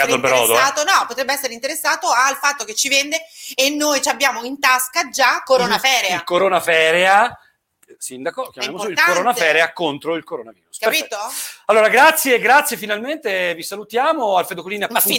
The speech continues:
Speaker 1: finalmente.
Speaker 2: peccato,
Speaker 1: Ma
Speaker 2: peccato,
Speaker 1: porca miseria.
Speaker 2: peccato che ho perso gli occhi-, ho perso gli occhiali, <laughs> perché Alfredo Colina non si è connesso con noi, sarebbe stato
Speaker 1: Mannaggia.
Speaker 2: bello, bello, bello,
Speaker 1: Eh, c'aveva
Speaker 2: proprio
Speaker 1: del, c'aveva dei lavori,
Speaker 2: Era
Speaker 1: c'aveva
Speaker 2: bello,
Speaker 1: dei
Speaker 2: era proprio
Speaker 1: rapporti.
Speaker 2: bello, meno male. Va bene.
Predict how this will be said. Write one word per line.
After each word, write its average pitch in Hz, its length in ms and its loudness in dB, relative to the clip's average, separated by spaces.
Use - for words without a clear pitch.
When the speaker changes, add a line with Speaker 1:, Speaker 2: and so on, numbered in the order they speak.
Speaker 1:
finalmente. 220 500 4
Speaker 2:
peccato, 196 680 0
Speaker 1:
Ma 269 140 -2
Speaker 2:
peccato, 190 440 4
Speaker 1:
porca 180 240 2
miseria. 240 480 -4
Speaker 2:
peccato 208 360 0
che 165 100 -6
ho 160 60 -6
perso 170 220 -8
gli 175 100 -6
occhi-, 180 180 -4
ho 139 140 -6
perso 143 160 -18
gli 175 40 -10
occhiali, 175 380 -8
<laughs> 180 80 -20
perché - 160 -8
Alfredo - 360 -8
Colina 185 400 -2
non 165 180 -4
si 190 160 -6
è 185 80 -2
connesso 185 480 -4
con 196 160 -4
noi, 214 400 -2
sarebbe 143 260 -4
stato 170 240 -2
Speaker 1:
Mannaggia. 160 240 2
Speaker 2:
bello, 156 180 -2
bello, 151 240 -2
bello, 160 260 2
Speaker 1:
Eh, - 40 -4
c'aveva 262 280 2
Speaker 2:
proprio 247 220 0
Speaker 1:
del, 233 100 -14
c'aveva 254 340 -2
dei 233 160 -4
lavori, 208 320 -4
Speaker 2:
Era 151 120 2
Speaker 1:
c'aveva 147 200 2
Speaker 2:
bello, 131 180 2
Speaker 1:
dei 120 100 0
Speaker 2:
era 123 120 -2
proprio 180 220 -4
Speaker 1:
rapporti. 180 100 -4
Speaker 2:
bello, 117 180 -6
meno 104 160 -20
male. 87 140 -20
Va 110 80 -20
bene. - 160 -20